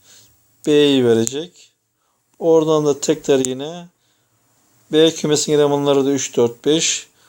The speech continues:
Aynı sonuca ulaşmış olduk. E seçeneğinin yanlış olduğunu gösterdim. B birleşim C. B birleşim C, B eşitti.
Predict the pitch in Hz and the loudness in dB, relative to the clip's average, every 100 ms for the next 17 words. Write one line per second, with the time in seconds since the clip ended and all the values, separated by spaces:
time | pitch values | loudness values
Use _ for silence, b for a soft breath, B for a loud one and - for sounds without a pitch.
0 | b _ _ 156 151 139 - 120 120 139 | b _ _ -4 -2 -2 -4 -4 0 0
1 | 127 120 - 139 135 120 117 151 - - | 0 -2 -6 -6 -2 0 0 -2 -6 -20
2 | _ _ _ B B B B B _ 170 | _ _ _ B B B B B _ 0
3 | 180 175 160 - 160 156 156 156 151 156 | 0 0 -2 0 0 0 0 0 -2 0
4 | 143 143 127 117 - 113 123 165 175 _ | 0 -2 -2 -2 -2 -4 -4 -8 -12 _
5 | _ _ _ _ _ _ _ _ B B | _ _ _ _ _ _ _ _ B B
6 | B B B B _ - 180 196 190 180 | B B B B _ -2 2 4 4 2
7 | 175 170 151 147 120 120 _ _ _ _ | 0 -2 0 0 0 -2 _ _ _ _
8 | _ b b b _ - 185 190 180 175 | _ b b b _ -2 2 2 2 0
9 | - 170 160 185 180 170 165 156 - - | 0 -4 0 0 2 2 2 2 -2 -8
10 | - 156 | -6 -6